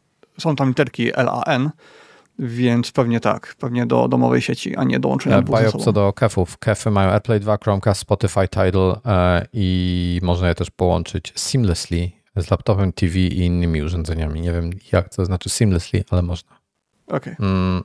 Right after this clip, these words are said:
Speaker 2: a, i mają, e, Arka jeszcze. A, i U S B C. Po U S B C można się z nimi wpiąć. Dobra, to jest fajne. Czyli możesz się z U S B C wpiąć do komputera
Speaker 1: Mhm.
Speaker 2: i będą wtedy działały jak takie zwykłe głośniki. Te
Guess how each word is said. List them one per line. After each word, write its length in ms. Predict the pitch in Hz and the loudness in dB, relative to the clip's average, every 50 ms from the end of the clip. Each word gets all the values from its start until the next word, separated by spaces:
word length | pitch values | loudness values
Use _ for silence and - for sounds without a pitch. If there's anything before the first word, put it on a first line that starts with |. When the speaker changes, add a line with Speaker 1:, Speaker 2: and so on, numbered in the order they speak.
| - | -4
Speaker 2:
a, 240 | - 135 147 135 95 | -2 0 0 0 0
i 40 | 85 | 0
mają, 460 | 95 107 107 107 110 113 113 110 - | 0 2 2 2 2 2 2 0 0
e, 200 | - 113 110 101 | 0 0 0 0
Arka 300 | - 127 127 - - 82 | 0 -2 -2 0 0 2
jeszcze. 400 | 80 82 - - - - 82 87 - _ _ _ _ _ _ _ _ _ _ _ _ _ _ _ - | 2 0 -2 -4 -6 -6 -6 -6 -6 _ _ _ _ _ _ _ _ _ _ _ _ _ _ _ 0
A, 140 | 127 120 101 | 0 2 2
i 120 | 90 98 | 4 4
U 100 | 107 110 110 | 4 4 2
S 80 | 110 | 2
B 120 | 113 117 - | 2 0 0
C. 160 | - 80 - | 2 0 2
Po 120 | - 104 | 2 2
U 100 | 104 107 | 4 4
S 80 | 104 104 | 4 2
B 100 | 98 101 | 0 0
C 160 | - 104 85 | 2 2 2
można 260 | 80 80 78 85 85 | 2 0 0 -2 -4
się 160 | - - 85 | -4 -4 -4
z 40 | 85 | -2
nimi 200 | 95 82 80 80 | 0 0 0 -2
wpiąć. 260 | - - - - - _ _ | -4 -6 -10 -12 -14 _ _
Dobra, 240 | - 120 139 127 95 | 0 2 2 2 2
to 100 | - 101 | 2 0
jest 100 | 92 - | 0 2
fajne. 260 | - 87 71 71 76 | 2 0 0 0 -2
Czyli 200 | - - 92 87 | -4 -2 0 2
możesz 160 | 92 98 92 - | 4 2 2 2
się 340 | - - 95 90 90 92 90 | 2 2 2 4 4 2 2
z 180 | 98 104 104 | 0 0 0
U 80 | 107 107 | 2 2
S 100 | 98 101 | 2 2
B 100 | 95 - | 0 0
C 140 | - - 95 | 2 0 0
wpiąć 260 | - - 95 90 92 | 2 2 0 2 2
do 80 | 98 - | 2 2
komputera 440 | 95 90 - - - 87 82 80 | 0 0 0 0 2 4 4 4
Speaker 1:
Mhm. 200 | 78 123 127 - | 4 4 2 2
Speaker 2:
i 60 | 82 80 | 0 0
będą 240 | 90 85 80 78 | -2 -2 -2 -2
wtedy 260 | 76 - - 76 76 76 | -4 -4 -6 -8 -4 -2
działały 340 | - 80 78 80 80 78 | 0 2 2 2 2 0
jak 180 | 80 - - - | 0 -2 -4 -6
takie 260 | - 90 82 - 80 | -8 -8 -6 -4 -4
zwykłe 200 | 80 78 73 80 | -2 0 0 0
głośniki. 380 | 76 78 - - - - - - - - - - - - _ _ _ | 0 0 -2 -2 -4 -6 -6 -8 -12 -14 -18 -16 -18 -18 _ _ _
Te 280 | - 110 101 101 98 | -2 0 0 0 -2